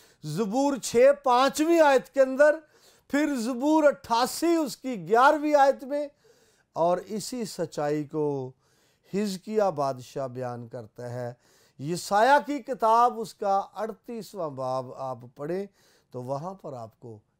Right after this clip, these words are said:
ये मिलेगा कि वो बयान करता है कि "पताल तेरी सताइश नहीं कर सकता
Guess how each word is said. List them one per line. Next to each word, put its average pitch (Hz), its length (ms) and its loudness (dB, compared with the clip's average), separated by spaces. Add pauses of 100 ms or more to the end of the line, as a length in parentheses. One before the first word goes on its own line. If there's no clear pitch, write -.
ये 127 140 -12
मिलेगा 127 580 -6 (400)
कि 139 80 -10
वो 143 180 -4
बयान 117 420 -14
करता 117 380 -18
है 107 320 -18 (720)
कि 147 240 0
"पताल 180 680 2
तेरी 175 300 -6
सताइश 127 640 -10
नहीं 143 280 -12
कर 117 160 -14
सकता 123 640 -12